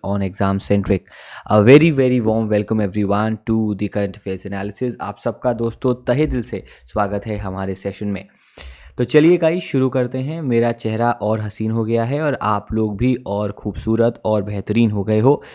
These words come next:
So, a very warm welcome everyone, uh, to the Daily Current Affairs Analysis, guys। My name is Kush Pandey and चलिए शुरू करते हैं आज के इस चर्चा को बिना किसी देरी के। So, without further ado,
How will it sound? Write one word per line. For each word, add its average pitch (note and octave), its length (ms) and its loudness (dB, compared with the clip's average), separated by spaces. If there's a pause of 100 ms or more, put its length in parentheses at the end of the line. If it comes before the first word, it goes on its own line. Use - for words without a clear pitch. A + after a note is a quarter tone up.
(120)
So, - 180 2
a A2+ 100 4
very D#3 320 6
warm E3 240 6
welcome C3+ 260 2
everyone, A#2+ 500 2 (200)
uh, G#2+ 260 0 (140)
to B2 80 2 (160)
the G#2 160 -4
Daily A2 220 0 (100)
Current G#2 220 -4
Affairs G2+ 260 -6
Analysis, G2+ 580 -6
guys। B2+ 300 -2
My G2+ 120 -4
name G2+ 240 -4
is G2 60 -6 (160)
Kush A#2 240 -4
Pandey C3+ 260 -2 (440)
and G#2 220 -4
चलिए B2 300 -2
शुरू D3+ 300 0
करते B2+ 300 -2
हैं A2+ 260 -6
आज G2+ 240 -6
के G#2 140 -6
इस G2+ 180 -8
चर्चा A#2 300 0
को F3 240 2 (280)
बिना C3+ 220 6
किसी A2 280 -4
देरी G2 280 -6
के। F#2 200 -10 (360)
So, A#2 120 4
without D3 280 6
further F3+ 380 2
ado, A3 120 -6